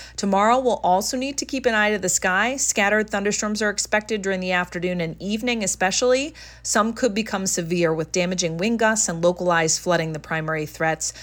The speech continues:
No storms Friday, but another round is expected Saturday, with highs around ninety before relief arrives on Sunday. It will be much less humid and not nearly as hot, with a high near eighty.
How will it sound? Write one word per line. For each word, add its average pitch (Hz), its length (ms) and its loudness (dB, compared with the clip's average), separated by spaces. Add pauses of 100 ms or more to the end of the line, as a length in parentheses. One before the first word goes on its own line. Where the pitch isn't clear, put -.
(180)
No 208 180 4
storms 254 380 0
Friday, 233 420 4
but 214 200 0
another 190 320 2
round 196 320 0
is 233 160 -2
expected 208 520 -2
Saturday, 190 460 2
with 160 160 0
highs 180 300 0
around 165 280 -2
ninety 196 340 0
before 170 360 -2
relief 196 420 -2
arrives 208 460 2
on 160 180 -6
Sunday. 214 520 2
It 208 80 -10 (260)
will 180 80 -4
be 175 100 -2
much 170 240 -2
less 165 220 0
humid 226 360 2
and 170 200 -6
not 165 180 -2
nearly 175 280 2
as 147 200 -2
hot, 170 220 2
with 156 120 -8
a 160 40 -6
high 165 220 -2
near 175 240 -4
eighty. - 400 -8